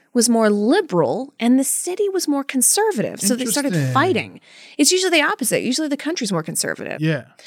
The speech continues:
Speaker 1: But the country was more liberal. The, um, the city was more, um, conservative. And we're talking, like, the eighteen forties here.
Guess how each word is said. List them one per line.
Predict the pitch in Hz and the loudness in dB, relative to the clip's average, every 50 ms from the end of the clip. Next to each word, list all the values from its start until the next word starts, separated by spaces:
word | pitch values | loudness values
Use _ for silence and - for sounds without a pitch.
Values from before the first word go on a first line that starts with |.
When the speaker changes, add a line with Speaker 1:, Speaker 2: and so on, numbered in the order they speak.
| - - - | -20 -4 2
Speaker 1:
But | - 254 | 2 4
the | 277 | 4
country | - 277 302 294 311 | 4 2 2 2 2
was | 311 269 | 2 4
more | 285 285 262 | 4 4 6
liberal. | 233 220 220 240 262 269 285 294 | 6 6 6 6 4 4 2 2
The, | 262 240 208 208 202 | 0 0 0 2 2
um, | - 196 196 190 190 | 0 0 0 0 -2
the | 190 | -2
city | - - 196 185 214 | -2 -2 0 0 0
was | 240 240 | 0 0
more, | 233 226 226 226 - | 0 -2 -2 0 0
um, | - 185 180 185 - | 0 0 -2 -2 -6
conservative. | - - 202 - 202 180 175 170 190 208 247 - - - - - - - - - - - - | -8 -6 -2 0 0 2 0 0 -2 -2 -4 -6 -8 -18 -20 -20 -20 -20 -20 -20 -14 -4 0
And | 254 262 302 | 4 4 6
we're | 370 392 | 6 4
talking, | - 359 330 294 277 | 4 2 2 2 2
like, | 214 180 - | 2 0 0
the | 202 - - | -2 -4 -4
eighteen | 190 - - - 180 170 160 | -4 -2 -2 -2 -2 -4 -4
forties | - 165 156 147 - - - - - - | -4 -2 -2 -2 -2 -4 -6 -10 -8 -6
here. | - 156 151 - - - | -4 -2 -2 -2 -4 -6